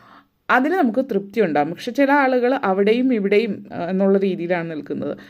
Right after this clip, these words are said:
അപ്പോൾ, ആ, മുന്നോട്ടേക്ക് പോകുകയില്ല, എന്നാൽ പ-, അതിൽ തങ്ങി, ആ, സന്തോഷത്തോടെ നിൽക്കാനും പറ്റില്ല.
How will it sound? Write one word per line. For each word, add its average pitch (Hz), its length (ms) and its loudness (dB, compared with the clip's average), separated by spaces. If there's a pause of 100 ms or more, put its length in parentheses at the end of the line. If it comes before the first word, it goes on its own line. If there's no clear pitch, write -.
(280)
അപ്പോൾ, 220 600 0
ആ, 202 40 4
മുന്നോട്ടേക്ക് 214 460 0
പോകുകയില്ല, 247 920 0
എന്നാൽ 214 240 -2
പ-, 233 140 -6
അതിൽ 208 380 2
തങ്ങി, 202 400 0
ആ, 190 600 0
സന്തോഷത്തോടെ 208 640 0
നിൽക്കാനും 190 520 -2
പറ്റില്ല. - 380 -6